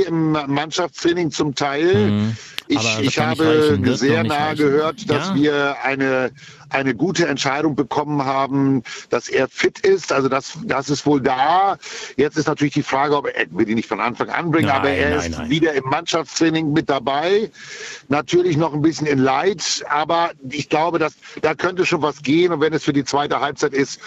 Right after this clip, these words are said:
Speaker 1: oder für die letzten zwanzig Minuten,
Speaker 2: Hm.
Speaker 1: auch das würde uns schon weiterhelfen.
Speaker 2: Ja, eine Alternative auf der Sechs ist immer gut, ne? Also
Speaker 1: Ja,
Speaker 2: klar, weil
Speaker 1: deswegen.
Speaker 2: du, du den Löhmanns Röben ja vielleicht auch wieder hinten brauchst. Nein, gebe ich dir, gebe ich dir ganz klar.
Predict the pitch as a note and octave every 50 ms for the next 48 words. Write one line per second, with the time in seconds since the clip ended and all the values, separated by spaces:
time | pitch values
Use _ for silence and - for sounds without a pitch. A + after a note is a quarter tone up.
0 | - - - - C3+ C#3+ C#3 C#3 B2+ - C#3+ B2+ C3+ B2+ C3+ C3+ - - C3+ B2
1 | - - C3+ C3+ B2+ A2+ B2 - A#2+ B2 B2 C#3 - G2+ F#2+ A2+ A2+ B2 B2+ -
2 | - - C3 - - - - - _ - - - - A#2+ C#3 D3 C3+ C#3 A#2+ A#2+
3 | A2+ - - A2+ G2+ F#2 F#2 F2 D#2 - D2+ C2+ D#2+ C2 - - - - - -
4 | A2+ A2+ C#3 D3+ C3 G#2 F2+ - - - - - A#2 A2 A2 G#2 - C3+ B2 B2+
5 | B2 - - A#2+ G2+ A2 C3+ - - - D3+ - C#3+ D#3 D#3 B2+ G2+ G2 F2+ E2
6 | - F#2 F#2+ A2+ C3 B2+ G#2+ G2+ G2+ G2 G2+ G2+ G2 - - - - B2 B2+ C3
7 | F3 - G2+ - A#2 A2+ A#2+ D3 D3+ - A3+ - - - - A2+ G#2 A#2 A2+ A2
8 | G#2+ A#2 B2 B2+ A#2+ - B2 B2 B2 B2+ B2 - - B2 B2+ B2 C#3+ A2+ - C3
9 | B2+ A#2 A#2 D3 G3 E3 D3 C#3 C3+ C3+ C3+ C3+ - - - - - - - -
10 | - - E3+ G3+ F3+ B2 G2 - D#3 F3 D#3+ - E3+ E3+ E3 D#3+ C#3 E3 E3+ F3
11 | - F3 E3 D3 D#3+ E3+ - - - F3 E3+ C3+